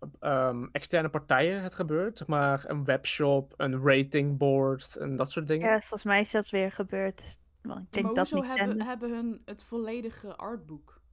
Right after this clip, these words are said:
Speaker 2: Het mis-, ligt misschien al klaar in de, die hebben misschien een tussenexemplaar of, eh, testexemplaar. Dat kan ook door een tester zijn, eh, dat die, eh,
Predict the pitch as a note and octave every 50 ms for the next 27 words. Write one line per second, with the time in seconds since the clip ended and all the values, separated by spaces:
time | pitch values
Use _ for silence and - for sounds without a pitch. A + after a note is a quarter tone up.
0 | _ _ _ _ _ _ _ _ _ _ _ _ _ _ _ _ _ _ _ _
1 | _ - _ _ - _ _ - - - _ _ _ _ _ C#4+ C#4+ C4 - -
2 | A3+ G3 - - - G3 F#3+ - - - - G3 F#3+ F3+ F3+ - - G#3+ G3 F#3
3 | F#3 F3+ F3+ F3+ F3+ F3+ F3+ F3 F3+ F3+ F3 F3+ F3+ F3 - - F#3 F#3 G3 -
4 | - - G3+ F#3+ G3 - - G#3+ G#3 - A3 G3+ - - - - - F3 E3+ E3+
5 | F3+ G3 G#3 - - - G3 F3+ F3+ F3+ _ _ _ _ _ _ _ _ _ _
6 | _ _ _ _ _ _ _ _ _ _ - - G#3+ A3 - - - - G#3+ -
7 | - G#3 - - G#3+ G3 F3+ F#3 F#3+ G3+ G3+ - G3+ G#3 G#3+ G#3 - - G#3 F3
8 | E3 F#3 - - G#3+ A3 - - - A#3 - G#3+ G3+ G3 F#3+ G3 G3 G3 F#3+ F#3
9 | F#3 F3+ F3+ F3+ F#3+ F#3 - _ - _ _ _ - _ _ _ _ _ _ _
10 | _ _ _ _ _ _ _ - - _ - _ _ _ _ _ _ _ _ _
11 | _ _ _ _ _ _ _ _ _ - G#3 G3 - - - G3 F#3+ F#3 F#3 F#3+
12 | F#3+ F#3+ F#3 F#3 F#3 F#3